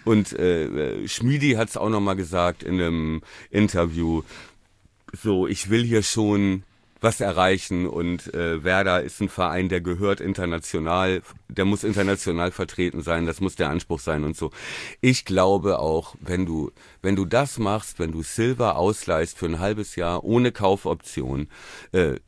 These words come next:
Klammer auf, zu wirklich geilen Konditionen, <laughs> haha, R B Leipzig, Klammer zu,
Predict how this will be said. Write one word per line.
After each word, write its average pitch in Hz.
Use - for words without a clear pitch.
Klammer 87
auf, 80
zu 82
wirklich 92
geilen 87
Konditionen, 85
<laughs> -
haha, 87
R 78
B 76
Leipzig, 78
Klammer 78
zu, 90